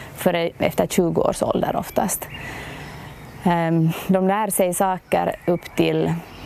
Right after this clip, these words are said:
Ja, de lär sig egentligen nog hela livet. Men att det är klart att sen faller vissa saker bort som man inte övar på. Eh, men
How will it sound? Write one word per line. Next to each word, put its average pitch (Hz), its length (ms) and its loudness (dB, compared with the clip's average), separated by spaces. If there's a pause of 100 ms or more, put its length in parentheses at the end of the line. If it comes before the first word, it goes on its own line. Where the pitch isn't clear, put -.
(260)
Ja, 190 100 4
de 202 140 2
lär 285 140 2
sig 190 200 0
egentligen 190 360 0
nog 175 140 2
hela 175 200 0
livet. 185 440 0 (340)
Men - 160 2
att 170 140 0
det 180 60 4
är 170 40 0
klart 175 240 2
att 170 100 -4
sen 165 160 2
faller 160 300 2
vissa 170 220 0
saker 175 300 0
bort 170 240 0
som 170 100 2
man - 100 2
inte 180 180 2
övar - 380 0
på. - 200 0 (1700)
Eh, 160 380 4 (420)
men 175 340 4